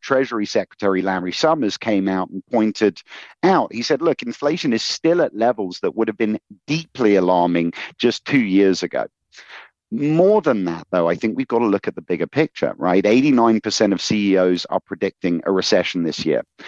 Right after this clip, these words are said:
We're seeing very large layoffs in the tech sector. Corporate spending on equipment has plunged now to the same levels as the worst of the sort of pre-pandemic panic.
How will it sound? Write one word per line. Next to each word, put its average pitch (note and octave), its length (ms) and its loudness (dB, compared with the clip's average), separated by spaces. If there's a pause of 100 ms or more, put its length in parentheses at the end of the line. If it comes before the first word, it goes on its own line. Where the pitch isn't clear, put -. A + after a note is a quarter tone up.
(140)
We're A2 120 2
seeing A2+ 400 2 (280)
very C3+ 380 2
large F#2+ 400 0
layoffs F2+ 480 0
in D#2+ 120 -6
the D#2+ 60 -8
tech - 300 -4
sector. G#2+ 460 -2 (380)
Corporate - 460 -2
spending B2 560 0
on G2+ 140 0
equipment A#2+ 500 -4
has G2 120 -4
plunged A2 500 -2
now G2 320 0
to G2 220 0 (260)
the A#2 80 -2
same C3 380 -2
levels F#2+ 500 -2
as G#2 160 -2
the G2+ 100 -6
worst G#2+ 540 0
of F2+ 200 -6
the F2+ 280 -2
sort G2 220 0
of E2+ 100 -6 (340)
pre-pandemic G2+ 960 0
panic. E2+ 500 -4